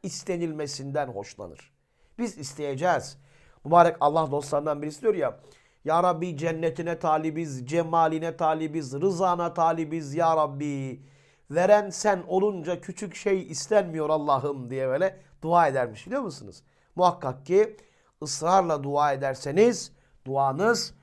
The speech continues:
kabul olur değerli kardeşler. Özellikle şu duayı arkadaşlar okuyalım. Ondan sonra dileğimizi, duamızı, niyetimizi alalım.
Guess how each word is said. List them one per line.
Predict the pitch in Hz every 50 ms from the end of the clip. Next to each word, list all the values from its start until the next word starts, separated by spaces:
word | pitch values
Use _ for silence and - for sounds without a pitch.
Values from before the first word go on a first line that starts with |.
| _ _ _ _
kabul | - - 123 131 151 175 185 175 165
olur | 156 147 147 165 180 190 190 190 175 165 117
değerli | 120 135 139 131 131 147 160 156
kardeşler. | - 135 123 120 120 123 120 - 135 123 120 - _ _ _ _ _ _ _ -
Özellikle | 175 180 160 220 226 240 254 254 - 147 143 131 104 - - _ _ _ _ _ _ _ _ _ _
şu | - - - - 285 277 214
duayı | 190 202 - 135 139 139 135 139 135
arkadaşlar | 131 131 - 127 120 117 - - - - -
okuyalım. | 185 185 - 220 220 214 220 220 214 - -
Ondan | 185 196 190 185 180
sonra | 180 175 165 151 139
dileğimizi, | 156 175 180 170 160 156 139 135 131 117 110 120 120 127
duamızı, | 156 185 180 156 147 135 127 120 110 101 113 117 139
niyetimizi | 175 185 165 135 139 135 156 180 202
alalım. | - 143 151 139 123 110 -